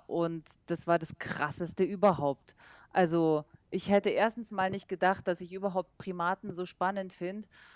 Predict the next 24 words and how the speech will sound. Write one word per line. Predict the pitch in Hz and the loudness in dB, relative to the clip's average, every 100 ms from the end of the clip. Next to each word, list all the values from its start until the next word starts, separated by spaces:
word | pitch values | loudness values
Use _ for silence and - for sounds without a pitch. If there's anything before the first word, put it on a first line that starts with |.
| - - - | -20 -16 2
Ähm, | 190 180 175 170 _ _ _ _ _ - | 6 6 2 -8 _ _ _ _ _ -8
und | 208 185 | -4 2
dann | 180 | 4
aber | 180 170 - | 6 6 4
auch | 185 | 2
noch | 180 | 0
gleich | 185 165 - | 2 0 4
Gorillas. | 180 185 226 185 180 202 - | 2 6 8 10 8 6 0
Ich | 180 - | -12 -4
bin, | 175 170 143 | -2 -2 -6
ich | - 170 | -10 -8
bin | - 156 160 160 | -4 -4 -4 -6
schier | - 190 | 2 2
fast | 175 160 170 - | 2 0 0 4
halbtot | 160 - - 156 - | 4 2 -4 -6 -6
umgefallen. | 156 147 - 127 123 131 - - - - | -6 -8 -4 -4 -4 -6 -14 -20 -20 -2
Also | 170 165 170 160 | 0 2 0 0
die | 160 175 190 | -2 0 4
Erfahrung | 170 - 170 214 233 220 226 - - - _ | 2 4 6 6 4 2 -2 -10 -20 -20 _
vor | - - 190 | -16 -4 -2
so | 180 180 | 4 4
einem | 160 180 175 170 160 139 _ _ _ _ _ _ 180 | 6 4 0 -2 -8 -12 _ _ _ _ _ _ 0
majestätischen, | 170 175 180 - 202 220 240 214 208 190 185 | 4 4 2 0 0 2 0 -2 -6 -6 -10
gigantischen, | - 165 175 185 220 214 208 202 190 180 | -10 2 4 4 4 0 0 -6 -6 -8